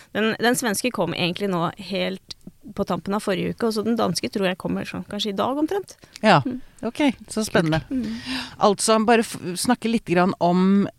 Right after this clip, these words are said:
Speaker 2: ehm, denne boka. Den handler om Ronja. Det er Ronja som forteller. Og hun har en storesøster som heter Melissa, som er seksten. Og disse to, eh, bor på Tøyen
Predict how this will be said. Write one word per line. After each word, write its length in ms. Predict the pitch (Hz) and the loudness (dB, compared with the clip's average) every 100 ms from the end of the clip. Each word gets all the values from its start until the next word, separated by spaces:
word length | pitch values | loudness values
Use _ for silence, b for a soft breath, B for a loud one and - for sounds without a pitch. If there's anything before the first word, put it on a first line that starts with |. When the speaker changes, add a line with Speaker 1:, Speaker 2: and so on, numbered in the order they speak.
| _ - | _ -2
Speaker 2:
ehm, 960 | 180 175 170 165 165 151 143 135 120 - - | 2 2 2 2 2 2 2 2 0 -4 0
denne 220 | 180 165 | 2 2
boka. 260 | 151 - 143 | 0 -2 0
Den 180 | 165 190 | 2 2
handler 480 | 180 185 131 175 - | 2 0 2 0 0
om 360 | 156 160 170 180 - | 2 4 4 2 -2
Ronja. 400 | 156 135 135 135 127 B B | 0 2 2 2 0 B B
Det 120 | 165 | -2
er 40 | 160 | 0
Ronja 220 | 143 135 | 2 0
som 140 | 131 151 | -2 -6
forteller. 440 | - 147 110 117 - - _ _ _ _ _ _ _ _ _ - B B B B - | -6 -6 -4 -6 -6 -14 _ _ _ _ _ _ _ _ _ -20 B B B B 0
Og 100 | 180 | 4
hun 120 | 170 | 4
har 120 | 165 | 4
en 80 | 160 | 2
storesøster 680 | - 180 135 135 139 160 160 | 0 0 0 -2 -4 -4 -2
som 120 | 160 | -2
heter 180 | 147 160 | -2 -4
Melissa, 420 | 147 139 - 254 - _ _ | -2 -2 0 0 -2 _ _
som 220 | - 170 | -6 -4
er 60 | 151 | -2
seksten. 460 | - - - 71 - _ _ B B B B B _ | -2 -4 -4 -8 -10 _ _ B B B B B _
Og 280 | 160 180 180 | 0 0 0
disse 300 | 202 - 180 - | -2 -2 -4 -2
to, 420 | 247 294 294 - _ _ _ | 2 4 2 0 _ _ _
eh, 420 | 196 185 175 175 165 | -2 0 2 0 0
bor 220 | 165 160 | -2 -4
på 120 | - | -4
Tøyen 400 | 180 147 202 | -2 0 2